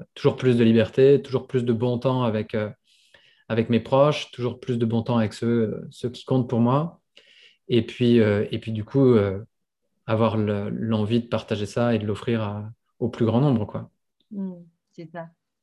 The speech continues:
Speaker 2: Donc, euh, c'est, ouais, ça fait vraiment, euh, c'est, c'est, je vois vraiment cette dynamique, en fait, qui, qui, qui, qui est importante pour toi, de dire, « Ok,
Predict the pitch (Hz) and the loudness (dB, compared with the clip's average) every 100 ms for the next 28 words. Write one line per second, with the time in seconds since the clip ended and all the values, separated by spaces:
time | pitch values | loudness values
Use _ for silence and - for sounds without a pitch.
0 | _ 160 156 170 160 160 160 180 190 202 | _ -20 -12 -10 -10 -12 -8 -8 -6 -10
1 | 185 175 170 175 190 190 196 175 170 165 | -12 -10 -10 -8 -6 -6 -6 -8 -12 -14
2 | 165 160 _ _ _ 190 120 - 190 175 | -18 -20 _ _ _ -14 -12 -10 -8 -6
3 | 170 170 - _ _ _ _ 175 196 202 | -6 -10 -16 _ _ _ _ -8 -4 -2
4 | 202 208 226 220 202 175 180 196 196 214 | -2 -2 -4 -6 -12 -16 -6 -2 -2 0
5 | 220 220 185 190 214 214 - 196 180 - | -4 -4 -10 -4 -4 -4 -8 -8 -8 -14
6 | 185 - _ 196 180 175 - 175 185 185 | -16 -20 _ -10 -10 -8 -6 -4 -6 -8
7 | 190 - - 220 208 190 185 | -8 -8 -4 -4 -4 -6 -6